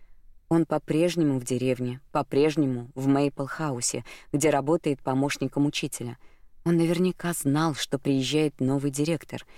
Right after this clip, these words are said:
Ему наверняка известно про вход в лес позади директорского коттеджа. И он был там в ту ночь, когда исчезли Зак и Талула. Что, если это он нашёл кольцо? Вдруг Зак уронил его, а Лем нашёл и по какой-то причине сохранил?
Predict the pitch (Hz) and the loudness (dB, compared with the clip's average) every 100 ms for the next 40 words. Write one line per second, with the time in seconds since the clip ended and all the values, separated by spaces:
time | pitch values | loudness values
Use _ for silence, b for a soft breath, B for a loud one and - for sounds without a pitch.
0 | b b - 165 170 160 151 156 151 - | b b 0 4 6 6 4 4 2 0
1 | 147 135 131 143 - 143 127 - 139 - | -2 0 2 2 2 -2 -2 -2 -2 -2
2 | 156 156 135 131 135 - - 151 139 135 | -4 -4 -2 0 -2 -4 -6 0 2 2
3 | 143 143 131 139 - - - 127 127 120 | 0 -2 -2 -2 -2 -6 -4 -6 -6 -10
4 | - 120 - 131 - b b b b - | -6 -6 -6 -12 -14 b b b b 0
5 | 185 190 165 160 - 175 170 - - 147 | 2 2 2 0 -2 -2 0 -2 -2 0
6 | 135 170 - - 143 135 139 123 - 156 | 2 2 0 -4 -2 0 0 0 0 0
7 | 151 139 123 127 127 - - 160 151 143 | 0 -2 0 -2 -4 -8 -8 -6 -4 -4
8 | 165 135 120 b b b - - - - | -4 -4 -6 b b b -20 -12 -8 -6
9 | - 208 151 156 - 151 - 190 190 196 | -4 -2 0 -2 -2 -6 -4 -4 -4 -6
10 | - - 196 139 127 143 160 165 - 151 | -6 -2 0 0 -2 -2 -2 -4 -6 -6
11 | - 120 123 b b b b - 143 220 | -6 -6 -8 b b b b -2 0 2
12 | 180 147 214 - 156 156 151 220 175 139 | 2 2 0 0 0 2 2 2 0 -2
13 | 139 151 139 180 202 147 135 - 185 185 | -2 0 2 2 2 2 0 0 2 0
14 | - - 147 175 - 143 131 120 - 180 | -2 -4 0 0 0 -4 -6 -4 0 0
15 | 180 - 165 151 160 175 156 | 0 0 -4 -2 0 0 -2